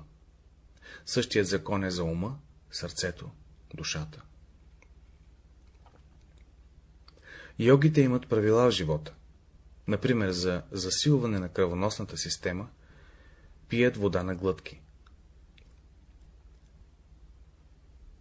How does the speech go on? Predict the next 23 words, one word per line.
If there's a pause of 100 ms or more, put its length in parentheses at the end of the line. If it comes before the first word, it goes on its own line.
(180)
За
засилване
на
нервната
система (500)
йогите
се
излагат
на
слънце. (2000)
За
нашето
развитие
вярата
е
необходимо
условие. (680)
Вяра
е
потребна
за
всеки
човек